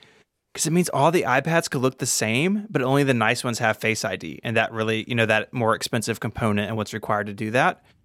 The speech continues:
That's a pretty interesting deal 'cause I think a lot of people notice that the other iPads look older, and that's not gonna get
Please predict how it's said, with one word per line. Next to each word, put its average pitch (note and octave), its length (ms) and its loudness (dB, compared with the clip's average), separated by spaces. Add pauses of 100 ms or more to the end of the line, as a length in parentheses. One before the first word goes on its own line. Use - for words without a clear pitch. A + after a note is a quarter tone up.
(320)
That's D#3+ 220 2
a F#4 80 -2 (440)
pretty F#3 340 4
interesting C3+ 600 0
deal B2 300 0
'cause B2 140 -2
I C3 60 0
think F#3 280 -2 (100)
a C#3+ 60 0
lot D3+ 160 6
of D3 60 -4
people B2+ 500 4 (880)
notice C3 520 6
that A#2+ 100 -4
the B2 100 6
other A#2+ 160 6
iPads A2+ 380 2 (100)
look A#2 300 0
older, B2+ 420 2
and B2 100 2
that's B2 220 2
not B2 240 2
gonna A#2 180 0
get A2 380 2